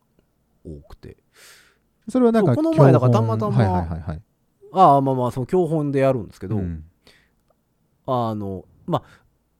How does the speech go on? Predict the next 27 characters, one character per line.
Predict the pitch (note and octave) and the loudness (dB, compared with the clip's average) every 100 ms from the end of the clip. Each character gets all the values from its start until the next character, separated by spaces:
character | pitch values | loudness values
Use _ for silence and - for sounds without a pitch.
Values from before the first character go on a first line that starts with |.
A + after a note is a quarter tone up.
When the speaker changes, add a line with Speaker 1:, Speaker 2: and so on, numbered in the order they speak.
| _ E3 | _ -20
Speaker 1:
う | |
ん、 | C3 B2 B2 D3 D#3 | -20 -18 -16 -12 -8
僕 | D#3 F3+ A#3 B3+ | -6 -8 -8 -6
の | D4 D#4 | -4 -2
中 | C4+ D#3+ | -4 -4
の | A#2 F#2 | -6 -6
勝 | D#3 D#3+ | -8 -6
手 | F3 | -6
な | C3+ F2 D2+ _ _ _ _ _ | -6 -6 -12 _ _ _ _ _
あ | A#2 A#2+ | -8 -6
れ | G#2+ | -6
で | A2+ | -6
こ | D#3 | -4
れ | D3 | -4
が | C#3 | -4
正 | C3+ C3+ - | -4 -6 -6
し | F#2+ | -10
い | |
と | F#2 | -10
も | E2+ D#2+ | -12 -10
言 | F#2+ | -10
わ | D2+ | -10
へ | D#2 | -12
ん | D#2 | -14
し、 | - | -10
Speaker 2:
う | A2+ | -8
ん。 | F2 D2+ | -8 -10